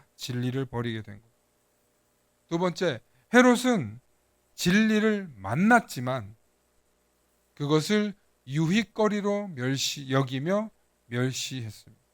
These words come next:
여러분, 그 예수님 멸시한 거예요, 그게. 어, 이것도 해봐, 저것도 해봐, 이런 게, 여러분. 진리를 만났지만, 진리에 관심도 없어. 그런데 진리를 만났지만 그것을 유희거리로 여기니까 멸시했어요.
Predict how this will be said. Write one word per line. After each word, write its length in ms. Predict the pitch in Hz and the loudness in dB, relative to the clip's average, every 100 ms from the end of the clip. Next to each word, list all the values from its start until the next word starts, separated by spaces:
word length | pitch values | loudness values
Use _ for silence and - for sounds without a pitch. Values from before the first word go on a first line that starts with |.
| _ _ _ _ _ _ _ 147 | _ _ _ _ _ _ _ 0
여러분, 360 | 202 233 196 | 2 2 0
그 60 | 143 | 0
예수님 440 | 156 - 226 247 | 0 0 -4 0
멸시한 540 | 151 170 170 277 269 160 | 4 4 4 0 -4 -6
거예요, 220 | 117 127 | -8 -10
그게. 420 | 104 107 107 120 110 _ _ _ _ | -14 -14 -14 -18 _ _ _ _ _
어, 200 | 113 98 _ _ _ | -20 -20 _ _ _
이것도 340 | 151 165 165 175 | 0 0 2 2
해봐, 200 | 175 175 | 4 2
저것도 420 | 160 156 170 156 | 2 0 0 -2
해봐, 200 | 139 147 | -2 -4
이런 220 | 117 110 | -8 -10
게, 100 | 107 107 | -16 -20
여러분. 200 | 107 101 _ _ _ _ _ _ _ _ _ _ _ _ - | -20 -20 _ _ _ _ _ _ _ _ _ _ _ _ 2
진리를 500 | 214 247 277 269 233 | 4 6 6 4 2
만났지만, 680 | 135 175 165 - 117 101 - | -2 -4 -6 -8 -14 -14 -6
진리에 400 | 180 214 262 254 | -2 2 2 0
관심도 500 | - 175 208 247 165 | -2 0 0 2 0
없어. 520 | - - 175 180 107 | 0 -6 -8 -8 -8
그런데 340 | 160 160 185 190 - _ | -2 -2 -2 -4 -10 _
진리를 480 | - 214 254 277 285 | 4 6 8 6 6
만났지만 920 | 170 208 233 220 170 185 196 135 113 _ - - | 4 4 4 2 -2 -2 -2 -4 -10 _ -20 -6
그것을 400 | 214 208 214 135 | -4 -2 -4 0
유희거리로 1000 | 175 214 311 - 320 285 262 247 247 170 | 4 6 4 2 2 2 2 0 0 0
여기니까 720 | 139 151 139 120 139 139 139 _ _ | 0 -2 -6 -6 -8 -8 -10 _ _
멸시했어요. 640 | 110 110 110 - 107 107 | -6 -4 -4 -8 -14 -16